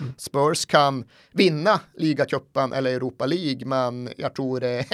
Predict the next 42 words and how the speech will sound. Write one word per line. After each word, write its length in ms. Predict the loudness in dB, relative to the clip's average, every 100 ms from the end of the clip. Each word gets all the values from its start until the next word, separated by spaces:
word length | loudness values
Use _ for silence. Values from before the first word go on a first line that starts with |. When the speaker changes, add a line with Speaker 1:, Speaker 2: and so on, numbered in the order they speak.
| -8
Speaker 2:
<laughs> 160 | -10 -2
klart 280 | 2 2
mer 120 | 2 2
sannolikt 520 | 2 0 -2 -6 -6
att 80 | -6
Spurs 280 | -4 -4
inte 340 | -4 -6 -4 -2
gör 300 | 0 0 -2
det. 100 | -2 -4 -20 -16
Och 200 | 2 8
Speaker 1:
Men 260 | 10 10 6
Speaker 2:
de 120 | 4
där 80 | 4
känslorna 800 | 4 4 4 0 -6 -2 0 0
som 140 | 2
har 80 | 2
hunnit 220 | 2 0
byggas 320 | -2 0 0 0
upp, 240 | 4 4 4 _ _ -8
ja, 440 | 0 6 6 6 2 -6 -6
visst, 360 | -2 -2 -4 -2
han 120 | 0
är 40 | 0
mycket 640 | 0 -2 -4 _ 2 4
mer 280 | 6 4 4
omtyckt 460 | 0 -2 -8 -6
idag 280 | -2 0 0
än 60 | 0
för 100 | -2
ett 80 |
år 220 | 2 2 2
sedan, 420 | -2 -4 -4 -8 -16 -10
men 220 | 2 4
jag 100 | 4
tror 180 | 2 2
ändå 480 | 2 0 0 2
att 160 | 2 0 _
det 100 | 0
är 360 | 2 2 2
känslor 540 | 0 0 0 0 -6 -6
till 180 | 0 8
låns 640 | 10 10 4 -2 -2 0